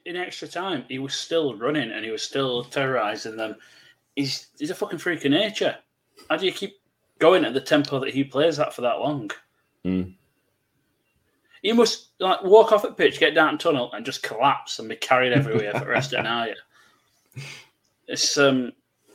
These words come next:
Speaker 1: we, I don't think any of us thought that he was gonna be the key player for us during this
Speaker 2: Hmm.
Speaker 1: tournament. We all kind of expected he was gonna start, I think, with the possible exception of Nuttall.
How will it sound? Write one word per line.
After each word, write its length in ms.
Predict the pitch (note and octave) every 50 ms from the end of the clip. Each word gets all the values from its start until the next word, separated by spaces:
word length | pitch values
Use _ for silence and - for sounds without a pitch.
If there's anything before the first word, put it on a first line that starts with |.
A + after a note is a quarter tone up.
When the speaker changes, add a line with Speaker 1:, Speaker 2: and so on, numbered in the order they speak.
| _ _ _ _ _ _ _ _ _ _ _ _ _
Speaker 1:
we, 440 | D#3+ D#3 G3 G#3 G#3+ G#3+ G3+ G3 - -
I 40 | D3+
don't 140 | F#3+ A3 G#3
think 120 | G#3 G3+
any 160 | G#3 G#3 G#3
of 140 | G3 D3+ B2+
us 340 | B2+ C3+ B2+ - - - - -
thought 260 | - - D3 C#3 -
that 100 | B2+ B2+
he 140 | - C#3+ C#3 C3+
was 140 | B2+ A#2+
gonna 140 | B2+ C3 B2+
be 120 | A#2+ B2 A#2
the 80 | A2+
key 220 | - - C3+ B2 A#2+
player 380 | - A#2+ A2+ A2 G#2 G#2 - - _ _ _ _ _ _
for 100 | - G#2+
us 120 | G#2 G2+
during 220 | - A2+ G#2 G2 G2
this 160 | G#2 G#2 G2
Speaker 2:
Hmm. 60 | F#2
Speaker 1:
tournament. 400 | G2 G2 F#2+ G2 G#2+ A2+ - - _ _ _ _ _ _ _ _ _ _ -
We 80 | A#2
all 220 | A#2+ A#2+ A#2 A#2 -
kind 180 | - B2 A#2 A2
of 60 | G#2
expected 460 | - - - - - - - - G#2+
he 60 | G#2+
was 140 | G2+ G#2+ G#2+
gonna 160 | G#2+ G2+ F#2+
start, 420 | - - - G2 F#2+ F#2+ A2 A#2 -
I 340 | - - _ _ _ _ _
think, 360 | - G#2+ G2+ G2 - - -
with 100 | - G2
the 40 | G2+
possible 340 | - - G2 - - - F#2+
exception 380 | F2+ - - - - - G#2 F#2+
of 80 | F#2+ F#2+ G2 F#2+
Nuttall. 340 | - - F#2+ F2+ F2 E2+